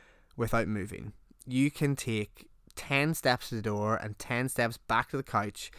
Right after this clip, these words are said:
and eat a meal that could be well over fifteen hundred to two thousand calories without moving. And if you think back even,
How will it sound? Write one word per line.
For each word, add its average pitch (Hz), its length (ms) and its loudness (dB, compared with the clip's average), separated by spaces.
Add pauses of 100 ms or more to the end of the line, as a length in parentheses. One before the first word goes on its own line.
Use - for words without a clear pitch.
(300)
and 107 140 -4
eat 104 320 -8 (320)
a 120 80 -2
meal 113 460 -2 (180)
that 107 160 -4
could 107 220 -6
be 107 340 -2 (500)
well 123 480 0
over 107 360 -4
fifteen 110 460 -6
hundred 98 440 -4 (500)
to 113 100 -8
two 104 160 -8
thousand 101 320 -6
calories - 480 -4 (1400)
without 110 280 -2
moving. 98 420 -4 (680)
And 120 500 2
if - 140 -10
you 170 80 4
think 143 260 0
back 110 300 2
even, 107 420 -2